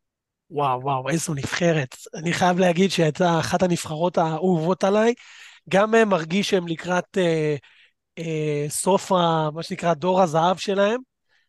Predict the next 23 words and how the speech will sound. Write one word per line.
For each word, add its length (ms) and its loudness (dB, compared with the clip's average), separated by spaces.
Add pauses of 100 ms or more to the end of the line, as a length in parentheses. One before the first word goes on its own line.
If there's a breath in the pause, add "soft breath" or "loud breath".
אבל 200 -6
אני 180 -6
חושב 280 -8
באמת 240 -2
שזה 540 -4
אולי 260 4
ההזדמנות 460 -2
האחרונה, 500 -2
לא 120 -8
שאני 180 -8
מאמין, 480 -4 (140)
הם 100 -4
יכולים, 540 2 (140)
אבל 320 0 (140)
לא, 240 -4
לא 120 -8
שאני 160 -4
מאמין 220 -2
שזה 200 -8
יקרה, 260 -6 (760 soft breath)
אבל 360 0
הם, 240 -2
אה, 360 -2